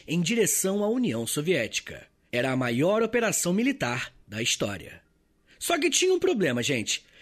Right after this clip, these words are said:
Stalin chegou a ser avisado por generais e outros funcionários de alto escalão que a Alemanha estava se preparando para atacar. E o que que ele fez?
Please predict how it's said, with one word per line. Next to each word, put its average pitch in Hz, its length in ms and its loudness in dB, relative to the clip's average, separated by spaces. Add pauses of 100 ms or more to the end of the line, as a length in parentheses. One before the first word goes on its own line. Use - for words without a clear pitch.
Stalin 294 540 4
chegou 294 640 2
a 262 80 2
ser 254 180 0
avisado 180 640 0
por 143 180 -2
generais 196 640 2 (100)
e 233 200 2
outros 311 420 2
funcionários 202 800 0
de 135 100 0
alto 123 220 -2
escalão 185 560 0 (240)
que - 100 -2
a 202 80 -2
Alemanha 185 600 0 (180)
estava 220 540 -2
se - 120 -2
preparando 202 600 -2
para 175 160 -2
atacar. 156 580 -6 (420)
E 220 120 0
o 214 40 2
que 285 80 0
que 339 80 0
ele 285 80 4
fez? 359 440 2